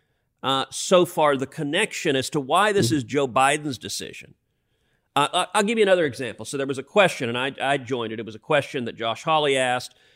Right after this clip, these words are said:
Speaker 1: that, that, that I joined, and the two of us asked together. And, and it was about, did Joe Biden ever seek an opinion from the White House counsel's office if he could keep being
Speaker 2: Mm-hmm.
Speaker 1: the point man, uh,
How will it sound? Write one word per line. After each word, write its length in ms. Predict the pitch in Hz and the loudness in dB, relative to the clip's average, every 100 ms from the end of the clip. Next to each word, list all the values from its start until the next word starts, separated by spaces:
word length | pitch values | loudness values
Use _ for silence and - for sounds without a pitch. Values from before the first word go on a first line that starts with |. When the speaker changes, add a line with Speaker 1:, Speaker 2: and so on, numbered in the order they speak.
| _ - | _ -2
Speaker 1:
that, 180 | 113 | 0
that, 180 | 107 107 | 0 -2
that 100 | 110 | 4
I 140 | 113 135 | 6 6
joined, 340 | 110 110 104 | 2 -4 -4
and 80 | 107 | -6
the 40 | 110 | -2
two 140 | 139 | 0
of 80 | 110 | 0
us 120 | 113 | 0
asked 220 | 113 104 - | 0 -2 -6
together. 400 | 95 90 - - _ _ _ _ - | -12 -12 -14 -20 _ _ _ _ -2
And, 120 | 123 | 0
and 140 | 135 131 | 4 2
it 80 | |
was 120 | 123 139 | 2 0
about, 320 | 135 170 135 | 4 2 2
did 140 | 156 | -6
Joe 220 | 127 240 | 0 0
Biden 360 | 233 220 196 160 | 0 -2 -2 -2
ever 180 | 151 151 | -4 -4
seek 300 | - 139 139 | -6 -6 -4
an 80 | 127 | -6
opinion 640 | - - 190 156 120 117 | -8 -4 -4 -2 -4 -4
from 180 | 117 117 | -8 -10
the 60 | 117 | -2
White 200 | 127 131 | -2 0
House 180 | 123 | -4
counsel's 440 | - 190 226 160 107 | -4 -6 -6 -8 -8
office 440 | 82 - - - _ _ _ - | -10 -12 -16 -20 _ _ _ -2
if 200 | 156 139 | -2 0
he 120 | 214 | -2
could 200 | 233 151 | 0 -4
keep 280 | - 190 135 | -4 -6 -4
being 220 | 143 151 - | -4 0 0
Speaker 2:
Mm-hmm. 100 | 123 | -2
Speaker 1:
the 40 | |
point 220 | 160 156 | -4 -4
man, 380 | 135 135 127 123 _ _ _ _ _ _ | -4 -4 -4 -8 _ _ _ _ _ _
uh, 40 | - | -2